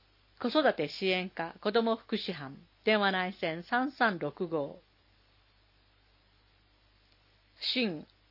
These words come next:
リモート授業、環境整備支援事業。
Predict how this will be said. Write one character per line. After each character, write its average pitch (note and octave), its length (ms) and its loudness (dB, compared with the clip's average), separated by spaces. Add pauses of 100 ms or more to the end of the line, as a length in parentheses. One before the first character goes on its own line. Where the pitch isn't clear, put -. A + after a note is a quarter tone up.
(460)
リ G#3+ 100 2
モ C#4 200 4
ー D4 40 0
ト C4+ 100 2
授 A#3 160 2
業、 D#3 320 -4 (140)
環 A#3+ 220 4
境 A#3+ 240 2
整 A3 220 4
備 G#3 140 0
支 G3+ 180 -2
援 F#3+ 200 2
事 E3 140 -6
業。 A#2+ 280 -12